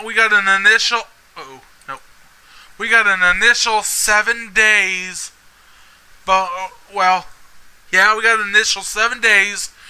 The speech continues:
and at this time, uh, ne-, on Ju-, August thirty-first, Life is Strange Before the Storm will be uploaded. At this time, episode one.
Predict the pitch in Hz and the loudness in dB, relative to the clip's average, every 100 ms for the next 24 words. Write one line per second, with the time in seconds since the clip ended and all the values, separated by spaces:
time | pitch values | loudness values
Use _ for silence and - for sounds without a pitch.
0 | - - 170 175 - 233 269 - 262 240 | -20 -10 0 0 2 0 2 0 0 2
1 | 220 214 208 196 - - - - - _ | 2 0 -2 -8 -20 -20 -20 -20 -20 _
2 | - - 208 196 190 185 185 180 185 208 | -20 -4 2 4 6 4 2 0 0 2
3 | 208 202 202 180 175 165 170 185 190 185 | 4 2 0 2 0 -2 -4 -4 -4 -10
4 | 170 190 214 226 214 - 220 214 226 208 | -4 2 2 2 -2 -2 0 0 -2 2
5 | 190 180 180 - - - - - _ 160 | 4 4 2 -4 -12 -20 -20 -20 _ 0
6 | 185 220 226 262 - - 226 214 202 190 | 2 2 0 -4 -2 -2 4 4 2 -4
7 | 190 185 - - 156 - 175 190 190 202 | -12 -14 -12 -10 -12 -10 -4 -2 -2 -4
8 | - 190 180 175 175 156 - - 151 160 | -4 -4 2 4 2 -2 -20 -10 -4 -2
9 | 151 156 156 156 - 160 151 147 139 131 | -2 -4 -4 -8 -2 -2 -2 -6 -8 -8
10 | 123 123 - - _ - - - - 131 | -10 -14 -16 -20 _ -20 -20 -20 -14 -14
11 | - 147 - - 147 147 151 - 160 156 | -12 -10 -8 0 0 0 -4 -8 -8 -8
12 | 147 147 151 147 | -8 -2 -2 -2